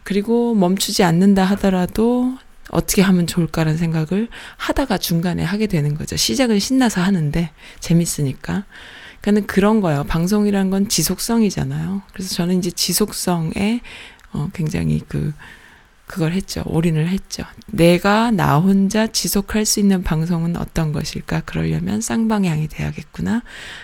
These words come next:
쌍방향을 하려-, 하려면 라이브 방송을 해야 되고, 어, 라이브 방송을 하려면은 어떠어떠한 방식을 해야 되고, 또 그렇게 했을 때,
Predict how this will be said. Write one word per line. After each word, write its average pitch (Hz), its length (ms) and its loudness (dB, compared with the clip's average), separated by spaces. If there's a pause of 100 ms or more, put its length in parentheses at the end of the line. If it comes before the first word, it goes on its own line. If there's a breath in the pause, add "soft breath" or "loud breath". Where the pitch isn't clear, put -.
쌍방향을 180 760 -2
하려-, 165 300 -4
하려면 185 540 -2
라이브 147 320 -2
방송을 160 440 -2
해야 160 180 -2
되고, 156 420 -4 (640 loud breath)
어, 131 320 -6
라이브 147 260 -4
방송을 151 600 -2 (260 loud breath)
하려면은 170 580 -2
어떠어떠한 - 600 -2
방식을 73 500 -4 (340 loud breath)
해야 220 120 2
되고, 160 320 -4 (340 loud breath)
또 - 80 -2
그렇게 170 380 -2
했을 165 300 -4
때, 262 320 -4